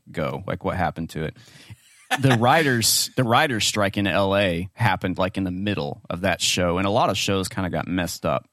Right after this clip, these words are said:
because of the writers' strike because they didn't get worked on for, like, a year.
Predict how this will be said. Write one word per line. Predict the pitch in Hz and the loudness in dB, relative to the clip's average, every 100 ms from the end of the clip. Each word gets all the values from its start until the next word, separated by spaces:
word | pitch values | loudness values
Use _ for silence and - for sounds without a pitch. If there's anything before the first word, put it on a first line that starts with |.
| _ | _
because | 92 - 82 | -8 -6 -8
of | 78 | -8
the | 80 | -6
writers' | 82 82 85 85 | -2 -2 -2 -6
strike | - 78 76 - | -6 -6 -6 -8
because | 85 87 82 | -10 -8 -6
they | 82 - _ _ - | -8 -10 _ _ -14
didn't | 95 104 90 | -6 -4 -2
get | 85 - | -4 -6
worked | 87 92 80 | -8 -6 -4
on | 80 | -4
for, | 87 82 | -6 -8
like, | 90 | -10
a | - | -10
year. | 95 87 85 | -8 -8 -8